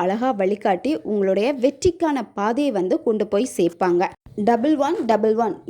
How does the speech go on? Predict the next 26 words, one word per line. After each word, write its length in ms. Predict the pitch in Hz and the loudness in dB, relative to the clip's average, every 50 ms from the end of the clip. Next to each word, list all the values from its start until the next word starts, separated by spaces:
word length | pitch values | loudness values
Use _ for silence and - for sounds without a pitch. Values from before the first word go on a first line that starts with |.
| 226 240 | -2 0
ஏஞ்சலை 320 | 262 262 247 269 247 254 277 | 0 0 0 0 -2 -2 -2
நீங்க 180 | 240 202 196 190 202 | -4 -4 -4 -4 -2
மனசார 560 | 202 196 220 247 262 - 302 269 269 269 277 247 220 | -4 -4 -4 -4 -2 0 0 0 2 2 0 0 0
நினைச்சிட்டு 460 | 190 185 202 196 - 226 - - 233 294 370 480 - - | 0 0 -2 -4 -6 -8 -4 -2 -2 0 0 -2 -2 -2
இந்த 120 | 202 190 190 190 | -2 0 0 0
நம்பரை 300 | 196 190 208 214 247 247 233 214 | 0 0 0 -2 -2 -2 0 0
நீங்க 160 | 196 190 185 190 185 185 | 0 0 0 0 0 0
எழுதணும். 420 | 190 208 208 202 175 180 226 370 - - 254 254 | 0 0 0 0 0 0 0 -2 0 2 2 2
எழுதி 240 | 269 330 349 392 330 277 | 2 2 0 0 0 0
முடிச்சிட்டு 500 | 262 240 220 269 - - 262 - - - 294 370 - - 349 - | 0 -2 -4 -6 -6 -6 -6 -4 0 0 2 0 0 -4 -8 -4
கொஞ்சமா 340 | - 277 285 285 330 302 330 330 - | -2 0 0 0 0 0 0 0 -2
பச்சை 240 | 359 - - 311 302 - | -2 -2 -2 -4 -2 -2
கற்பூரம் 400 | 294 233 - - 240 233 226 220 | -2 -4 -2 0 0 0 0 0
எடுத்து 200 | 202 202 - - 269 - | -2 -2 -2 -2 -2 2
பவுடர் 320 | 247 226 233 240 254 262 - | 2 2 2 2 0 0 0
பண்ணிக்கோங்க. 460 | 233 208 208 180 202 190 180 170 180 185 - - - - - - _ - 220 | 0 0 0 0 0 2 2 4 4 2 2 0 -4 -10 -20 -12 _ -2 0
அதை 120 | 247 311 381 339 | 0 0 0 0
வந்து 160 | 262 208 220 277 277 | 0 0 0 -2 -2
நீங்க 160 | 240 220 220 220 208 233 240 | -2 -2 -2 0 2 4 4
எழுதின 460 | 285 339 349 277 240 208 180 185 285 359 - 214 | 4 4 2 0 0 0 0 0 -2 -2 -2 -2
அந்த 140 | 208 208 208 208 214 | -2 -2 0 0 0
நம்பர்ஸ்க்கு 480 | 214 247 285 262 320 330 - - 269 233 196 | 0 2 2 2 0 -2 -2 -2 -2 -2 0
மேல 200 | 190 190 240 330 302 | 0 0 2 2 0
நீங்க 260 | 226 - 185 190 247 523 571 - - | 0 0 2 2 2 0 0 0 0
தேய்ச்சா 320 | 240 208 214 - - 233 226 226 - | 0 0 0 2 0 0 0 0 -2
போதும். 400 | 208 196 185 180 180 247 - - | -2 0 0 0 0 0 0 -2